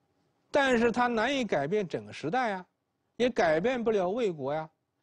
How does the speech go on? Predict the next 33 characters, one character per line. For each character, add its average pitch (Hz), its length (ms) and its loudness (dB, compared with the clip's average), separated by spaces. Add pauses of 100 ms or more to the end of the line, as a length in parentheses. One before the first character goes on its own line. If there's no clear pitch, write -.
(180)
在 262 180 2
叶 302 360 2
县， 165 240 -4 (300)
西 - 160 -4
门 208 180 0
豹 196 240 -2 (200)
算 165 260 -2
是 143 140 -4
一 139 80 -6
位 147 160 -2
大 175 240 -2
人 123 200 -8
物， 104 120 -12 (480)
但 262 200 2
是 240 140 0
在 233 160 0
整 151 260 -2
个 190 80 -2
魏 277 300 0
国， 127 260 -4 (220)
这 294 140 -2
个 285 100 0
叶 359 400 2
县 220 180 -2
的 185 140 -6
强 143 300 -8
人 151 240 -6 (760)
也 151 140 0
就 180 140 4
露 190 360 0
出 - 160 -14
了 113 140 -6
他 117 240 -8